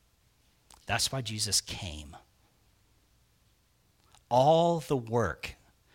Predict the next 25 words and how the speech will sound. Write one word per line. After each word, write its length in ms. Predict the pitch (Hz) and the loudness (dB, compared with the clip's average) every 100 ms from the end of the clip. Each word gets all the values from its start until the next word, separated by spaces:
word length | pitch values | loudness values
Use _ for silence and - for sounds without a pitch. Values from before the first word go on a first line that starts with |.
| - _ _ - | -20 _ _ -10
that 140 | 107 | -8
Nehemiah 640 | 98 117 135 139 123 123 113 | -4 -2 0 0 0 0 -4
did 500 | 92 95 78 76 - - - - - | -4 -6 -6 -8 -14 -20 -20 -14 -6
to 140 | 147 | -4
make 300 | 104 120 147 | -2 -2 0
sure 300 | - 143 139 | 0 0 -2
that 240 | 117 90 | -4 -6
God 380 | - 98 110 120 | -4 0 0 0
was 260 | 104 98 - | -4 -4 -4
with 260 | 95 110 | -4 -4
his 320 | - 117 107 - | -6 -6 -4 -6
people 600 | - 113 95 98 85 - _ _ _ _ _ _ _ _ _ _ | -4 -4 -4 -6 -8 -10 _ _ _ _ _ _ _ _ _ _
went 240 | 95 113 120 | -8 -6 -4
away. 380 | 101 80 76 - | -2 -4 -6 -4
The 100 | 107 | 6
second 720 | - - - 220 208 - 220 | 10 12 12 12 10 8 4
he 220 | 156 196 | 6 2
took 360 | 170 - 165 - | 4 6 6 4
pressure 440 | - 143 - 113 | 6 6 6 0
off, 280 | 85 90 78 - - | 0 0 -2 -8 -2
the 80 | 127 | 6
second 500 | - - 196 208 240 | 8 10 10 8 4
he 140 | 185 202 | 4 4
walked 420 | 180 180 180 - | 8 10 8 6
away, 560 | 175 156 139 131 127 | 6 8 8 8 6